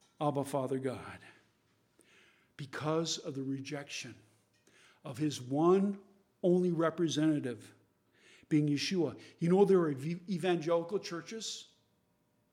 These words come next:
there are Baptist churches, and there are seminaries and Bible colleges that if they interview the professor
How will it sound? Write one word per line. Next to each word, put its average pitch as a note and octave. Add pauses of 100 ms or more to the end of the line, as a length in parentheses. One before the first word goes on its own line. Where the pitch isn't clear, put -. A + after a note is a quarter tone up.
(720)
there E3
are C#3+
Baptist C#3
churches, G3+ (1800)
and D#3+
there D#3+
are C#3 (500)
seminaries F#3 (400)
and C#3+
Bible C#3
colleges F3+ (1500)
that D#3+
if -
they E3
interview F#3
the D#3
professor D3